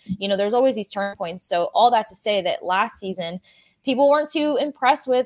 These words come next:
the stats that Pally was putting up. They felt like he was off to a slow start. They felt like he was having a lot of silent games. And then all of a sudden he just dialed it up. And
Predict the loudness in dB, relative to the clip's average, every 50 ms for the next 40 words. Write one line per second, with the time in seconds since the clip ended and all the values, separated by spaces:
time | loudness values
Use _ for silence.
0 | -2 _ _ -6 -6 -2 0 0 0 0 0 -4 -8 -10 -6 -2 0 0 2 2
1 | 0 -2 -4 -6 -4 -4 -2 -2 -2 -2 -4 -4 -4 -6 -8 -4 -2 -2 -2 -2
2 | -4 -8 -8 -8 -6 -6 -4 -2 0 -2 -2 -2 -4 -6 -8 -6 -6 -6 -4 -4
3 | -4 -4 -4 -4 -2 -2 0 0 -2 -4 -6 -4 -4 -4 -2 -2 -4 -6 -8 -8
4 | -8 -6 -8 -8 -12 -10 -6 -4 -4 -4 -2 -2 -2 -2 -2 -2 -2 -2 -2 0
5 | 0 0 -2 -4 -6 -8 -6 -4 -4 -4 -4 -6 -8 -8 -8 -6 -4 -2 -2 -2
6 | -4 -6 -8 -8 -6 -6 -6 -8 -8 -10 -8 _ -2 0 0 0 0 0 -2 -2
7 | -2 -2 -2 -6 -12